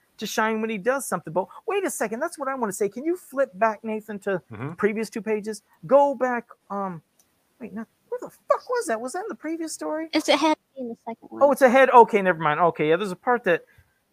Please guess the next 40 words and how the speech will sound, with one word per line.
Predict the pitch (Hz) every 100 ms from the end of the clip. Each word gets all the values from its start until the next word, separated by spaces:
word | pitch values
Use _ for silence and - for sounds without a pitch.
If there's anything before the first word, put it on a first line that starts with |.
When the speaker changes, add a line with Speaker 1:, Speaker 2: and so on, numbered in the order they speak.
| _ _ _ _ _ _ _ 466
Speaker 1:
wait, | 480 392 - _ _ _ _ -
he's | 339
already | 330 311 311
on | 294
Battle | 302 339 320
Cat. | - 208
Does | 226
he | 339
transform | - 330 - 302
into | 294 240
Battle | 262 269 -
Cat | 254
again | 214 240 320
later? | 311 330 381 _ _ _ _ _ _ _
The, | 269 302 269
the | 330
reason | 349 339
I'm | 311 247
getting | 302
into | 254 254
is, | 214
did | 247 220
you | 392
see | 370
the | 320
panel? | 226 262 262 -
Oh, | 403
it |
was | 370
in | 302
the | 320
previous | - 349 359 349
story. | - 214 156 143 - -
Was, | 226 190 -
wasn't | 254 294 370 381
it | 240
Roboto | 202 170 202 285 311 294
and | 226
somebody | - 269 277 233
seen | 202 262 240 233